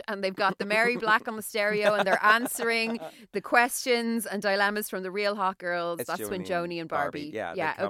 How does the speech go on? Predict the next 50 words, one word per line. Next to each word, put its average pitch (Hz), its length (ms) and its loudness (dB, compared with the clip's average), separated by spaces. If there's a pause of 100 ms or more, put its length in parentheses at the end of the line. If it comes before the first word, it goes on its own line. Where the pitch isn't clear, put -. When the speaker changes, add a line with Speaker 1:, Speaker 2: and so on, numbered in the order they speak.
Speaker 1:
okay. 160 180 -4
Speaker 2:
out. - 140 -16
Yeah, 110 120 -2
Speaker 1:
So 220 100 0
Speaker 2:
you 170 60 0
Speaker 1:
I'm 202 160 2
Barbie. 185 440 0
Speaker 2:
Yeah. 160 280 0
Speaker 1:
Oh - 20 2
my 220 80 -8
God, 202 140 2
I 185 80 0
love 196 260 -4
that. 170 200 0
Speaker 2:
Hi, - 100 2
Speaker 1:
How 311 60 2
do - 100 4
I 466 140 6
forget 403 240 -2
Speaker 2:
Barbie. - 180 4
Speaker 1:
that? 208 180 4
Hi, 233 220 0
Joni. 466 600 4
Speaker 2:
Hi, 220 180 8
Barbie. 220 760 2
Speaker 1:
<laughs> - 0 -
Okay, 220 400 2
so 185 460 0 (220)
who 269 80 0
have 262 100 -2
we 254 80 -6
got 233 180 2
up 220 100 -4
first? - 400 -6
Actually, 208 280 -4
we'll 214 100 0
leave 233 220 -4
the 226 60 0
names 185 280 -4
off. 151 220 -8
What 196 160 0
have 185 80 -6
we 190 60 -12
got 147 140 -6
up 135 80 -12
first? 120 220 -14
Speaker 2:
Names 151 320 -4
out 120 220 -2
of 110 140 -6
this. 95 280 -6